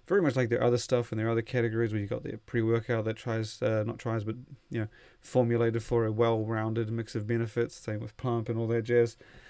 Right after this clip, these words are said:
Um, and you can check the formula on their site, but they d-, shared this. We got the information from their, uh, fulfillment manager on Instagram, who has basically been running it and does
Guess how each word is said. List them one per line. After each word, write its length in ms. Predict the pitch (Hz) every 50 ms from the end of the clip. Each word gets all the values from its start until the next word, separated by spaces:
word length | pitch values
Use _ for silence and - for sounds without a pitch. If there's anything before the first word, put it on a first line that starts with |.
| - - - - -
Um, 420 | 123 120 117 117 117 113 110 107 - _ _ _ _ _ _ _ _ _ - - - -
and 80 | 131
you 60 | 120
can 80 | 123 107
check 160 | - - -
the 40 | -
formula 360 | 113 - 139 127 123 117 117
on 80 | 113 110
their 80 | 110
site, 260 | 113 - - 131 120 113
but 120 | 117 110
they 100 | 113 113
d-, 160 | 107 110 - - - - _
shared 400 | - - - - 139 147 156 123
this. 240 | 117 123 127 - -
We 120 | 120 123
got 120 | 135 147 123
the 60 | 120
information 460 | 120 113 - 120 113 110 110 120 110
from 300 | 110 - - 120 113 113
their, 400 | 107 110 110 110 107 104 104 107 - _ - - - - - - - - - - _ -
uh, 120 | - 110
fulfillment 520 | - - - 104 - 147 165 156 143 123 117
manager 600 | 113 113 113 113 107 107 113 113 110 110 113 107 - _ _ _ _ _ _ _ _ _ _ _ _ -
on 280 | 117 113 113 110 107
Instagram, 640 | 113 143 143 - 135 110 113 117 113 110 107 107 104 - _ _ _ _ _ - - - - _ _ _
who 160 | - 123 113
has 120 | 117 113
basically 380 | 104 127 131 117 123 120 117 117
been 220 | 104 117 113 113
running 260 | 117 120 120 120 120 120
it 140 | 123 -
and 120 | 131 120 113
does 340 | 110 120 113 110 - -